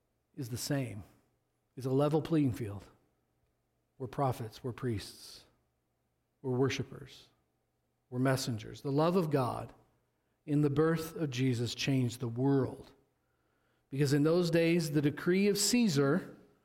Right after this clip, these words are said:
went out to all the world so that he could take from them. He could take from us. In these days, the decree of God goes out into all the world so that we can partake in him.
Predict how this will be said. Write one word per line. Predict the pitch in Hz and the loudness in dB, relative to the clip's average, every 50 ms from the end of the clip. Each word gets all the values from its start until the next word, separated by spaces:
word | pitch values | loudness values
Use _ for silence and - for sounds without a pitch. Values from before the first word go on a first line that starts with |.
| _ _ _ _ _ _ _ | _ _ _ _ _ _ _
went | 160 151 156 165 | 0 0 2 2
out | 160 156 160 | 2 2 0
to | 185 | 0
all | 160 147 147 156 160 | 2 2 2 4 4
the | 156 151 | 4 4
world | 151 156 160 156 156 | 4 4 4 2 0
so | - - 160 139 | 2 0 2 2
that | 147 139 139 | 2 0 -2
he | - - - 208 214 196 170 160 151 156 156 156 - - - - - _ _ _ | -4 -6 -2 0 2 4 4 4 4 2 2 0 -4 -10 -18 -20 -20 _ _ _
could | - 143 123 - | -8 -8 -6 0
take | - 147 143 143 143 - - 143 | 0 2 2 2 -2 -4 -12 -14
from | - - 147 143 135 131 127 135 131 123 - - - _ _ _ _ _ _ _ _ _ _ | -6 -2 0 2 2 2 2 2 0 -2 -6 -10 -20 _ _ _ _ _ _ _ _ _ _
them. | 123 113 127 117 107 - 113 104 - _ _ _ _ _ _ _ _ _ _ _ | -8 -4 -4 -4 -4 -6 -10 -14 -16 _ _ _ _ _ _ _ _ _ _ _
He | - - 190 185 | -4 -2 0 0
could | 175 - 170 - | 2 0 -2 2
take | - 156 151 143 - | 2 0 0 0 -2
from | - 143 139 123 123 120 - - - _ _ | -2 0 0 0 0 -2 -6 -12 -20 _ _
us. | 151 135 113 98 87 - - - - - - _ _ _ _ _ _ _ _ _ _ _ _ _ _ _ _ _ _ _ _ | -6 -4 -4 -6 -6 -10 -12 -16 -16 -18 -20 _ _ _ _ _ _ _ _ _ _ _ _ _ _ _ _ _ _ _ _
In | 147 135 123 117 | -2 0 0 2
these | 120 196 247 285 262 277 - | 2 2 2 2 2 0 -2
days, | 131 123 113 113 110 120 120 117 - - - - _ _ _ _ _ _ _ _ _ _ _ _ _ _ _ _ | -4 -4 -4 -4 -8 -12 -14 -16 -20 -20 -20 -20 _ _ _ _ _ _ _ _ _ _ _ _ _ _ _ _
the | 147 147 | -4 0
decree | 139 147 147 - - 185 202 202 196 | 0 0 -2 -2 -2 0 0 2 2
of | 175 143 135 | 0 0 0
God | 170 175 180 190 190 185 160 | 0 0 2 2 0 0 0
goes | 156 165 156 151 | 0 0 2 2
out | 160 151 151 147 | 2 2 2 2
into | 147 143 139 147 | 2 2 2 0
all | 156 147 156 156 156 | 0 2 2 2 2
the | 143 139 | 2 2
world | 139 156 165 165 151 - | 2 2 2 2 2 0
so | - - 143 | 0 0 0
that | 135 143 135 | 2 2 2
we | 143 147 156 165 160 | 2 2 2 2 0
can | - 156 135 | 0 -2 -4
partake | 123 - 131 123 - - 127 120 - 123 | -2 -2 -4 -4 -2 -2 -4 -2 -2 -2
in | 110 | -4
him. | 104 85 78 104 104 104 98 92 92 98 | -4 -4 -4 -4 -4 -4 -6 -8 -12 -16